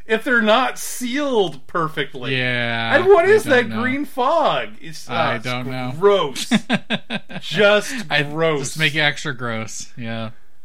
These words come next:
Speaker 2: But, um, in this scene, it's kind of implied that Ransom is, like, out there to promote Boimler, but I'm suspicious now because, of course, they've promoted Boimler once before.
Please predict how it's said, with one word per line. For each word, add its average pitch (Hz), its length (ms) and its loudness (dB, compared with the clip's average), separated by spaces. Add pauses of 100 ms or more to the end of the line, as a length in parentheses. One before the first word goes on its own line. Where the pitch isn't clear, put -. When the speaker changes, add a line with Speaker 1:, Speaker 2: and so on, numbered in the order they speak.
(600)
Speaker 2:
But, 156 140 2
um, 170 160 4
in 180 200 2
this 233 160 2
scene, 220 260 0
it's 156 220 -2
kind 196 260 0
of 180 140 -2
implied 143 880 -2
that 127 180 -4
Ransom 135 600 -4
is, 120 260 -8
like, 113 200 -8
out 120 200 -6
there 131 180 -4
to 127 140 -8
promote 117 480 -6
Boimler, 135 420 -6 (380)
but 131 100 -4
I'm 220 240 4
suspicious - 640 -4
now 107 200 -4
because, 127 360 -4
of - 140 -10
course, 190 260 -4
they've 156 180 -4
promoted 156 440 -6
Boimler 151 360 -4
once 131 200 -6
before. 110 560 -8